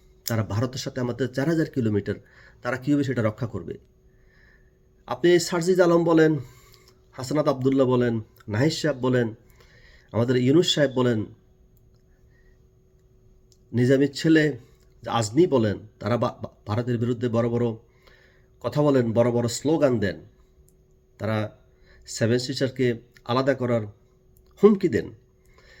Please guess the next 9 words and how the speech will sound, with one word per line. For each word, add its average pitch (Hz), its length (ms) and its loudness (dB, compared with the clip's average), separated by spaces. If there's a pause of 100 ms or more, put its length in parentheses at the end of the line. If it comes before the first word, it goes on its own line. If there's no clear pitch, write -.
(240)
যারা 165 280 2
আরাকান 170 460 -2 (100)
আর্মি, 156 400 2 (520)
যে 131 220 0
আর্মি 175 320 4
সে 156 180 -2
দেশের 156 280 -2
কোনো 156 460 -2 (1900)
প্রধান, 156 340 -2